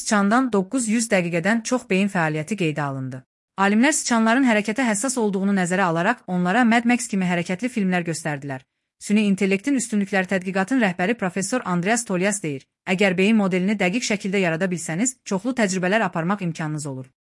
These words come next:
Bu texnologiya ilə illərlə davam edəcək təcrübələri bir neçə saatda tamamlamaq mümkündür. Yeni model, əvvəlki modellərdən fərqli olaraq, yalnız təlim məlumatlarındakı stimullara deyil, geniş spektrli yeni vizual inputlara da reaksiya verə bilir.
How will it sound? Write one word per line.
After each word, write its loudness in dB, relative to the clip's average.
Bu 0
texnologiya 4
ilə 2
illərlə 2
davam 2
edəcək 0
təcrübələri -2
bir 2
neçə 2
saatda -2
tamamlamaq 0
mümkündür. -4
Yeni 0
model, 0
əvvəlki -2
modellərdən 2
fərqli 0
olaraq, -2
yalnız 4
təlim 4
məlumatlarındakı 0
stimullara 0
deyil, 0
geniş 4
spektrli 0
yeni 2
vizual 0
inputlara -2
da 2
reaksiya 0
verə -4
bilir. -10